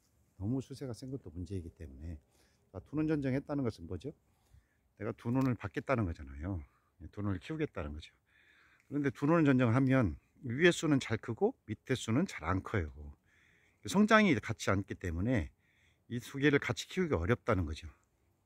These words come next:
그래서 두 눈만 같이 키워도 수확이 더블로 되는 거 아닙니까? 그런 방법들이 있어요. 어떻게 하면 되냐면, 위에 순이 잘 크고 밑에 순이 안 크면, 위에 순이 잘 큰다고 해서 잘 크는 송이에,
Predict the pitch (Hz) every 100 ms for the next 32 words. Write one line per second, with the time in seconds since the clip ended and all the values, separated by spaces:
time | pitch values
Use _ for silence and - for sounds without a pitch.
0 | _ _ 120 113 127 117 _ _ - _
1 | 117 147 165 160 113 113 - - 156 120
2 | 175 254 _ _ - 190 175 131 160 151
3 | 139 98 95 92 82 80 85 87 170 -
4 | _ _ _ _ _ - 95 120 123 95
5 | 113 - 85 - 90 76 - 123 117 90
6 | 82 117 95 76 _ _ _ - - _
7 | - 117 175 170 165 143 131 - 135 107
8 | 135 143 123 101 98 - 107 147 76 -
9 | - 110 165 180 - 160 131 123 - 156
10 | 143 117 - - - 170 165 156 131 143
11 | 139 147 175